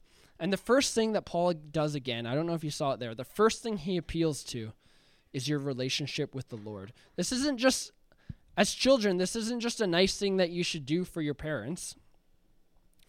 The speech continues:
Your obedience to your parents is a part of your obedience in your Christian life, for this is right. Then Paul solidifies the command even further by appealing to the Ten Commandments. Verse two says, "Honor your father and mother.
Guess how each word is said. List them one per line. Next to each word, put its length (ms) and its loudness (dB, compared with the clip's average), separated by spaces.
Your 240 6
obedience 600 2
to 120 -2
your 240 0
parents 640 -2
is 120 -2
a 60 -2
part 300 0
of 100 -4
your 160 0
obedience 800 -4
in 140 -8
your 100 -8
Christian 420 -10
life, 400 -14
for 200 -6
this 280 -4
is 220 -10
right. 500 -8
Then 160 4
Paul 240 8
solidifies 600 4
the 80 -4
command 380 0
even 220 2
further 340 -2
by 200 0
appealing 420 0
to 80 -4
the 120 -4
Ten 220 -4
Commandments. 540 -6
Verse 260 -4
two 160 -2
says, 340 -4
"Honor 320 2
your 160 -2
father 440 2
and 240 -2
mother. 360 -6